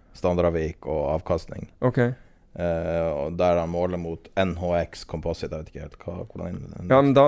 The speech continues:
Speaker 2: da måler, da måler du mot en hedgefondindeks.
Speaker 1: Ja.
Speaker 2: Men det, men du, det er som jeg sa, denne
Speaker 1: Det er Hedge Nordic som gjør det.
Speaker 2: Ja, ok, men da måler du mot den. Men hvis du ser på, på vi, eh, s-, ja, men det kan hvem som helst gjøre. De kan ta,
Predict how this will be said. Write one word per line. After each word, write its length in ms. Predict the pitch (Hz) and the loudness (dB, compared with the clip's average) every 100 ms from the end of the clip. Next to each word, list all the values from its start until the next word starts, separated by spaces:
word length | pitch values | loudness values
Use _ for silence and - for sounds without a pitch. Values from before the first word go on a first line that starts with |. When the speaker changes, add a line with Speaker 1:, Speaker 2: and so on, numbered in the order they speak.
| 131 | 8
Speaker 2:
da 140 | 135 | 8
måler, 320 | 143 113 90 98 | 8 8 6 6
da 140 | 123 | 8
måler 380 | 131 113 85 92 | 8 6 6 4
du 20 | |
mot 140 | 92 110 | 4 4
en 80 | 110 | 4
hedgefondindeks. 800 | 92 - 92 95 101 127 - - - - | 4 2 0 2 4 2 0 -10 -10 -2
Speaker 1:
Ja. 140 | 92 85 - | 0 0 4
Speaker 2:
Men 140 | 123 127 | 6 8
det, 140 | 143 | 6
men 220 | 131 131 123 | 6 6 6
du, 80 | 131 - | 2 -2
det 160 | 120 113 | -2 2
er 140 | 123 | 2
som 80 | 127 | 4
jeg 140 | 123 123 | 2 4
sa, 160 | 123 | 4
denne 300 | 123 117 117 117 | 6 6 6 8
Speaker 1:
Det 60 | 113 | 8
er 80 | 104 | 8
Hedge 160 | - 98 | 6 0
Nordic 240 | 87 76 | 0 -2
som 80 | 85 | -6
gjør 140 | 80 | -6
det. 20 | - _ 139 | -10 _ 8
Speaker 2:
Ja, 80 | 151 147 | 10 10
ok, 100 | 131 110 104 | 8 4 6
men 160 | 127 127 | 6 8
da 80 | 139 | 8
måler 300 | 131 92 107 | 8 6 6
du 20 | |
mot 160 | 117 127 | 4 4
den. 160 | 127 | 4
Men 160 | 127 123 | 6 4
hvis 80 | - | 0
du 20 | |
ser 300 | 131 - 110 104 | -2 4 4 4
på, 200 | 123 120 123 127 - | 4 6 6 2 -6
på 200 | 120 120 117 110 | 2 4 4 2
vi, 140 | 117 131 | 0 0
eh, 160 | - | 2
s-, 160 | 127 - - | 0 -2 -4
ja, 300 | 107 120 139 | -2 2 2
men 100 | 139 | 4
det 140 | 127 | 4
kan 100 | 165 | 6
hvem 160 | 113 87 | 4 4
som 80 | 120 | 2
helst 160 | 117 | 2
gjøre. 140 | 139 143 | 4 4
De 60 | |
kan 140 | 139 127 | 2 4
ta, 100 | 117 | 6